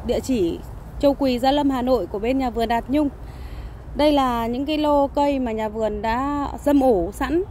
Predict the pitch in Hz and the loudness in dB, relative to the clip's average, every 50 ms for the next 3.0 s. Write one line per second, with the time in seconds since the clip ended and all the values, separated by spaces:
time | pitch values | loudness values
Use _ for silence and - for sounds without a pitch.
0 | - - 240 214 190 185 - - 277 277 - 330 370 - 311 233 226 240 247 269 | -6 -6 -4 -2 -2 -4 -4 -4 -4 -4 -2 -4 -4 -2 0 0 0 2 2 2
1 | 247 240 269 240 220 220 220 220 220 - 262 277 - 294 262 254 262 208 208 - | 2 2 2 2 2 2 -2 -4 -2 -2 -2 0 0 -2 -2 -2 -4 -4 -6 -4
2 | - 254 240 240 - - - - - - - - - - 247 220 185 180 185 214 | -2 -2 -2 -2 -4 -8 -14 -14 -14 -12 -12 -10 -4 -2 -2 0 0 -2 -4 -6